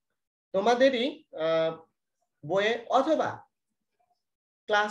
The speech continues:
seven এর বইয়ে পাবা। আমাশয়ের জীবাণু অ্যান্টামিবা হিস্টোলাইটিকা আছে, অথবা bacillus dysentery নামক bacteria আছে। তো তোমরা আমাশয়ের জীবাণু হিসাবে যদি bacteria দিতে চাও, তাহলে bacillus dysentery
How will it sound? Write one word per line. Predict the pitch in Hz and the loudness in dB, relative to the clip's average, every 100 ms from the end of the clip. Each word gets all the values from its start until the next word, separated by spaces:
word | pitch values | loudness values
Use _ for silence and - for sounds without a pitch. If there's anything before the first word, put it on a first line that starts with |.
| - | 4
seven | 262 262 294 | 6 6 8
এর | 285 240 | 8 6
বইয়ে | 185 170 165 | 2 0 -2
পাবা। | 110 - _ _ _ _ _ _ _ _ _ _ _ _ _ _ _ _ _ _ _ | -10 -12 _ _ _ _ _ _ _ _ _ _ _ _ _ _ _ _ _ _ _
আমাশয়ের | 151 208 233 262 254 254 | -4 -2 -4 2 6 6
জীবাণু | 240 247 233 240 277 - | 4 0 2 4 2 2
অ্যান্টামিবা | 208 220 220 226 233 233 226 | -4 -2 -6 -4 0 2 2
হিস্টোলাইটিকা | 220 214 226 214 208 208 208 214 | -4 -6 0 2 2 0 -6 -4
আছে, | 208 214 247 269 - _ _ _ - | -4 -2 -4 -4 -10 _ _ _ -4
অথবা | - 233 247 233 233 | 0 2 4 4 4
bacillus | 185 190 233 233 220 - | 2 2 2 2 2 2
dysentery | 180 185 190 226 220 214 220 | 2 2 0 -8 -8 -10 -4
নামক | 202 202 214 156 | -2 -2 -2 2
bacteria | 175 170 185 156 113 | 0 0 -4 -2 -2
আছে। | 110 - - - _ _ _ _ _ _ 220 | -4 -8 -8 -8 _ _ _ _ _ _ -4
তো | |
তোমরা | 208 247 247 233 | 6 8 8 4
আমাশয়ের | 208 226 254 240 226 | 2 -2 0 0 0
জীবাণু | 214 214 220 226 | -2 0 0 -2
হিসাবে | 226 233 226 | -6 -2 -2
যদি | 226 226 233 | -2 -2 0
bacteria | 185 180 180 214 233 | 2 2 0 0 0
দিতে | 233 226 220 | 0 -4 -6
চাও, | 220 208 208 | -2 -2 -2
তাহলে | 214 208 220 | -4 -2 -2
bacillus | 151 180 190 208 202 165 | 2 0 2 0 0 4
dysentery | 180 180 208 196 208 214 | 2 2 -4 -8 -4 -4